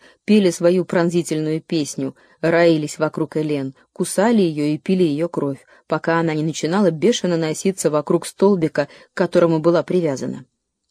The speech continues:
Комары забирались в конюшню и кусали лошадей, залетали в хижину и кусались так сильно, что у всех лица и руки покрылись волдырями.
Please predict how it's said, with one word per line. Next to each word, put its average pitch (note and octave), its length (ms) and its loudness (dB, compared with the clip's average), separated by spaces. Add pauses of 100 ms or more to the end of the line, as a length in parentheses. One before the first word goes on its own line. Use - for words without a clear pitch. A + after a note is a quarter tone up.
(200)
Комары D#3 360 0
забирались A#3 500 4
в - 80 -20
конюшню G3+ 580 2
и A3+ 40 0
кусали F3 420 0
лошадей, D#3+ 720 -2 (480)
залетали D#3+ 500 2
в - 40 -18
хижину F3+ 600 0 (180)
и G3 80 2
кусались E3+ 520 0
так D#3 240 -2
сильно, A3 380 2
что F#3+ 260 2
у F3+ 60 2
всех - 400 0
лица G3 380 2
и D#3+ 60 4
руки G3 280 4
покрылись D#3+ 640 0
волдырями. D3+ 720 0